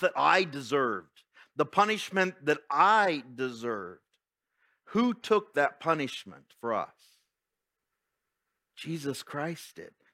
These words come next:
Described here, he accepted the cup of the fury of God, and he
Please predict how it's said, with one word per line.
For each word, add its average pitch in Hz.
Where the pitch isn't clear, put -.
Described 185
here, 190
he 220
accepted 156
the 139
cup -
of 135
the 135
fury 190
of 117
God, 98
and 156
he 143